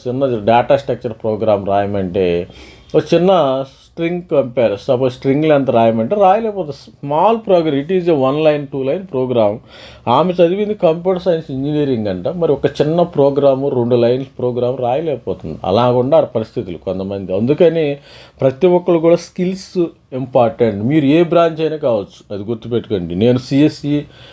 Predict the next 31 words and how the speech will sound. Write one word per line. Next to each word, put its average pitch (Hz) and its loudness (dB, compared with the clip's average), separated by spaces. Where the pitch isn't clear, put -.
మా, 120 4
ఓకే, 110 -4
పెద్ద 110 -4
తో-, 117 4
తోపు, 131 0
ఈసీ 131 -2
పెద్ద 123 -2
తోపు 117 2
అని 110 0
నేను 98 -2
చెప్పట్లేదు, 104 -2
కానీ 110 -4
you 131 2
can, 107 -2
that 98 0
branch 143 2
is 170 -6
might 143 -2
be 120 -4
anything. 143 -4
That 95 -2
branch 131 2
is 143 -4
the 165 2
anything. 135 0
కానీ 151 2
skills 170 -2
is 147 -2
the 135 0
matter. 107 2
You, 214 2